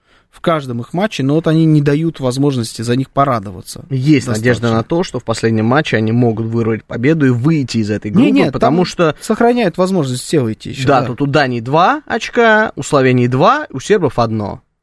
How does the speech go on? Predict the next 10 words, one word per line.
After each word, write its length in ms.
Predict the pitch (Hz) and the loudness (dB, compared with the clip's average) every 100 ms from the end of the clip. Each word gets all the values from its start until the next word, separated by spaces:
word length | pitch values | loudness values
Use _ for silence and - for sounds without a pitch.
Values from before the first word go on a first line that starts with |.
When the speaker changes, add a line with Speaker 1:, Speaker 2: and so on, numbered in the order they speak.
| - | -2
Speaker 1:
Да, 240 | 127 104 | 0 0
и 80 | 107 | 0
у 160 | 127 127 | 2 2
ан-, 180 | 127 139 | 4 2
у 60 | 139 | 2
англичан 380 | 131 147 143 127 | 2 2 0 -2
четыре. 400 | - - 78 64 | -6 -6 -8 -2
Speaker 2:
У 20 | |
англичан 560 | 120 127 127 - 156 175 | -2 0 -2 -2 -2 0
тоже, 240 | 160 123 | 0 0